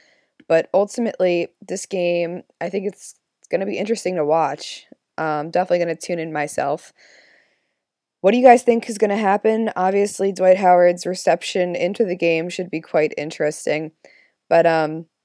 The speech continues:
yeah, honestly, I'm excited to see what happens. Do you think that he's gonna really explode because it's his old team? I mean, as a Magic fan,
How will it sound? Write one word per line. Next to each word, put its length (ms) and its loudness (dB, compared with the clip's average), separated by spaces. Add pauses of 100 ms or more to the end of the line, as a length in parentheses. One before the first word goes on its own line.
(1040)
yeah, 400 0
honestly, 640 0
I'm 180 -4
excited 360 0
to 60 -6
see 180 -8
what 140 -4
happens. 720 -6 (100)
Do 80 -12
you 100 -6
think 240 -8
that 120 -2
he's 200 -6
gonna 360 0 (440)
really 320 4
explode 720 4
because 220 -8
it's 140 -16
his 120 -8
old 220 2
team? 460 -6 (960)
I 60 -4
mean, 380 -2 (580)
as 180 0
a 60 -2
Magic 440 0
fan, 480 2